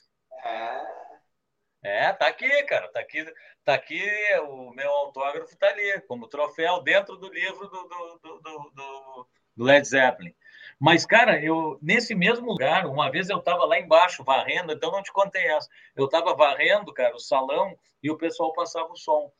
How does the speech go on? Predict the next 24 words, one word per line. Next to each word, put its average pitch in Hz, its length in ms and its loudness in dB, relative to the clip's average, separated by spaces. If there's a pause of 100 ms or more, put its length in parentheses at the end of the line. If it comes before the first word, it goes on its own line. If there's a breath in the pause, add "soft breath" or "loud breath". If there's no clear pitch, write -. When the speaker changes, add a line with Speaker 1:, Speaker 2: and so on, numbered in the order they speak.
(220)
Speaker 2:
Aí 185 160 2
eu 233 140 -2
tô 214 160 -4
varrendo 175 560 0
ali 139 260 -2
a 123 80 0
parte - 380 -8
de 160 100 -10
baixo 175 480 -2
e 170 60 -18
tem 208 260 -8
um 196 120 -14
cara, 202 360 0
cara, 123 240 -4
de - 140 -16
terno, 185 600 2 (100)
óculos, - 600 -2 (340 soft breath)
sentado 214 800 2
assim, 208 440 -6 (500)
tomando 208 340 4
um 220 80 -4
café, 214 380 0
alguma 165 400 -2
coisa. 160 440 -6